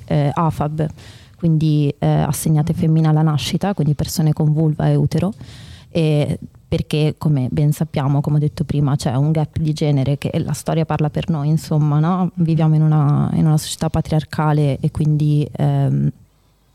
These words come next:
Speaker 1: la ricerca medica sui nostri corpi è sempre stata, ehm,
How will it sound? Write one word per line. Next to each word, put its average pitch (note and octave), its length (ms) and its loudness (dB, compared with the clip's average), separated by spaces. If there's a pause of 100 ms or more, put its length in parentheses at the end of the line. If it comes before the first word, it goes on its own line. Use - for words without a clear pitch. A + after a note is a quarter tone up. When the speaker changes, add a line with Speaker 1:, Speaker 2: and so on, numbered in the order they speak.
(220)
Speaker 1:
la - 80 2
ricerca E3+ 400 0
medica D#3+ 540 2
sui - 160 -2
nostri D#3+ 280 0
corpi D#3 340 -4
è - 20 0
sempre D3+ 280 -2
stata, D3 480 -2 (600)
ehm, - 1120 -4